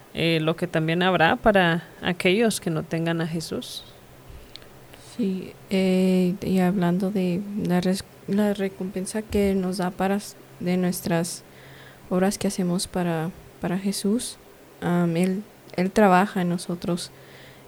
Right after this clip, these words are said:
Speaker 2: Eh, hay muchas veces que guardamos nuestros talentos así como, ah, lo hizo el tercer siervo,
Speaker 1: Ujú.
Speaker 2: pero al contrario,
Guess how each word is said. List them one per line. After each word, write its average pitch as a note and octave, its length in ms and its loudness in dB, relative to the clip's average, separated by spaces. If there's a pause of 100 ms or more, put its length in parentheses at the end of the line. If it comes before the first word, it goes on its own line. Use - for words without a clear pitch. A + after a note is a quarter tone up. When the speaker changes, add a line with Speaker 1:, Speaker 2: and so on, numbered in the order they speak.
(140)
Speaker 2:
Eh, E3 440 0
hay C#3 100 -2
muchas F3+ 320 -2
veces G3 300 -2
que F3 500 2
guardamos F3 440 2
nuestros F3+ 380 -2
talentos E3+ 520 -2
así F3+ 240 -4
como, F3 440 0 (1000)
ah, F3+ 240 2
lo E3+ 160 4
hizo F3 480 2
el E3+ 180 -2
tercer F3 380 0
siervo, F3+ 380 0
Speaker 1:
Ujú. G#3 180 -4
Speaker 2:
pero F3+ 160 2
al E3+ 100 2
contrario, F3 640 0